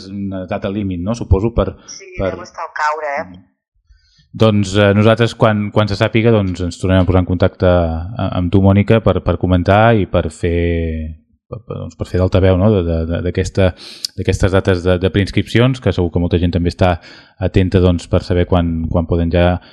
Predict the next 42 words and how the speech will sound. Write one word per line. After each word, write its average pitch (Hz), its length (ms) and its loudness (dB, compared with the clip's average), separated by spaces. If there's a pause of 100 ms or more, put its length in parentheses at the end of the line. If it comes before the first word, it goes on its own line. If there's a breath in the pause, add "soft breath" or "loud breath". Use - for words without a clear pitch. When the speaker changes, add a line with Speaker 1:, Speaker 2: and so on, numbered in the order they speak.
(160 loud breath)
Speaker 1:
preinscriure 98 460 2
els 92 160 0
seus 90 320 2 (140)
fills 92 180 0
i 92 80 0
filles 92 340 2
a, 82 300 0
als 82 160 -4
diversos 87 320 -4
centres 87 320 -2
de, 82 240 -2
de 92 80 -2
casa 90 240 -2
nostra. 82 340 -4 (460 loud breath)
Mònica, 107 500 2
doncs, 95 600 2 (180)
res, 104 340 2
només, 90 400 4
eh, 95 140 4
agrair-te 101 400 4
que 101 160 4
ens 101 80 4
hagis, 95 320 2
eh, 95 160 6
pogut 95 320 2
atendre 95 240 4
la 95 80 6
nostra 98 220 2
trucada 110 460 4 (540 loud breath)
i 98 80 6
esperem, 101 320 4
doncs, 98 240 4
que 101 80 4
aquest 98 560 2
tercer 101 280 2
trimestre 95 440 4
acabi 98 540 2
de 98 60 2
la 95 80 2
millor 92 200 2
manera 90 240 2
possible 95 520 0